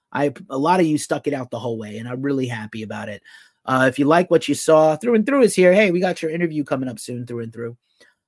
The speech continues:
Uh, we're still trying to cut through all our stuff from Riot Fest that we, uh, have been struggling to get out, but we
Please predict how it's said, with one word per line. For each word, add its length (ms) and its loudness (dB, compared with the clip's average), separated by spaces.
Uh, 360 -2
we're 120 -2
still 200 -4
trying 200 -4
to 60 -4
cut 260 -6
through 200 0
all 220 2
our 140 -2
stuff 280 -8
from 200 -6
Riot 300 -8
Fest 260 -12
that 100 -14
we, 280 -10
uh, 260 -10
have 160 -14
been 140 -12
struggling 480 -6
to 80 -10
get 180 -10
out, 260 -12
but 180 -8
we 380 -2